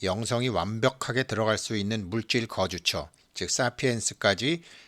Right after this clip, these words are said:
그런 완벽한 신체를 준비해야 됨을 깨달았다. 그리하여 완벽히 준비된 그 사피엔스의 신체 속으로 들어간 의식은 영성의 잠재적 물질 거주처를 발달시켰으며 그 몸,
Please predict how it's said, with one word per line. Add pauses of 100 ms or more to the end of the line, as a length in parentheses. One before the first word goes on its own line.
(140)
그런
완벽한
신체를 (260)
준비해야
됨을 (100)
깨달았다. (720)
그리하여
완벽히
준비된 (320)
그
사피엔스의
신체
속으로
들어간 (200)
의식은 (560)
영성의
잠재적
물질
거주처를 (300)
발달시켰으며 (1000)
그
몸,